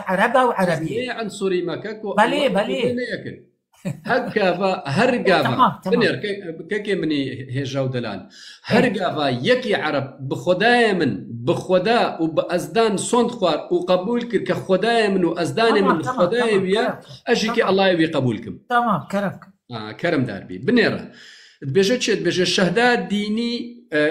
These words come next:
Speaker 2: ب-، ببوورە. دبێش، ئە، حەلال دکە و شەهدا، ئا، خۆ ددە و دبێژە. "شەهدا دینێ من ئێک ئەڵڵا."
Speaker 1: ئا.
Speaker 2: مەقلوب، ب-، ببوورە. مەلەک شێخ حەسەن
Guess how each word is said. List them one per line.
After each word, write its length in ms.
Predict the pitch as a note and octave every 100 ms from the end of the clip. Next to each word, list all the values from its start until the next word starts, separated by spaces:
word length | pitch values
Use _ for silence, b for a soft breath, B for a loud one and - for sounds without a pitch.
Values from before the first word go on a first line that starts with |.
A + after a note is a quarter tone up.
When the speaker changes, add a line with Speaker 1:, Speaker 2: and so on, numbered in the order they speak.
| E3
Speaker 2:
ب-، 260 | E3 F#3+ F#3+
ببوورە. 380 | F#3+ D#3+ A#2 G2+ - b b _ - E3 - - A#2+ F#3+ -
دبێش، 280 | E3 E3+ G#3 A3+
ئە، 220 | F3+ E3 D#3 D#3 - -
حەلال 280 | F#3 A3 A3+
دکە 160 | G3+ G3+
و 40 | G#3
شەهدا، 280 | G3+ E3+ G3+ G#3 -
ئا، 100 | E3 E3 E3
خۆ 260 | C3 - A3 F3+
ددە 200 | F3+ A3+
و 60 | A#3+
دبێژە. 400 | F#3 E3+ D3 B2 G2 B B
"شەهدا 500 | - - G#3 G3 G3 F3 -
دینێ 300 | A3 A3 F#3
من 200 | F3+ A3 - -
ئێک 220 | A3 B3 - - _
ئەڵڵا." 380 | D#3 C#3+ C3+ G2+ F#2+ - _ _ _ _ _
Speaker 1:
ئا. 140 | F3+ E3
Speaker 2:
مەقلوب، 720 | F#3 F#3+ F3 F#3+ A#3 B3+ C4 - - _
ب-، 280 | E3 E3 A3
ببوورە. 380 | F3 F3 D3+ A2 G2 - B B D3 E3+
مەلەک 300 | A#3 A3+ -
شێخ 380 | - - F3+ - -
حەسەن 460 | A3 A3 - B3+